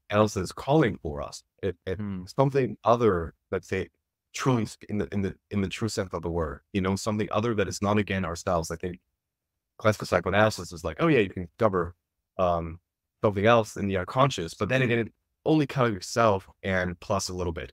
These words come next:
Speaker 1: you know, um, and, and for Jung, it's like, "No, no, there's, there's actually something else here." And, and I think on a very, very mundane level, it is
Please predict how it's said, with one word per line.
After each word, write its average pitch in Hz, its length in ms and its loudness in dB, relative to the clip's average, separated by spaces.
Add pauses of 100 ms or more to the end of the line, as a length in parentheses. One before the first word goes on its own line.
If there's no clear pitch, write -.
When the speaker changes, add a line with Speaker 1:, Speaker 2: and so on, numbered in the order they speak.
(140)
Speaker 1:
you 92 80 -4
know, 92 260 2
um, 87 400 -4
and, 92 260 -2
and 101 140 -2
for 104 100 -4
Jung, 123 200 2
it's 101 80 -2
like, 95 120 -4
"No, 110 160 0
no, 113 80 2
there's, 98 240 -2 (420)
there's 98 240 -4 (360)
actually 107 460 -4
something 90 320 -6
else 85 220 -4
here." - 220 -14 (160)
And, 87 320 -2 (920)
and 87 260 -2
I 90 60 -2
think 117 320 -2 (600)
on 101 100 2
a 95 60 -2
very, 107 500 4 (840)
very 127 240 6
mundane 87 420 0
level, 80 400 -6 (140)
it 92 100 0
is 87 260 -2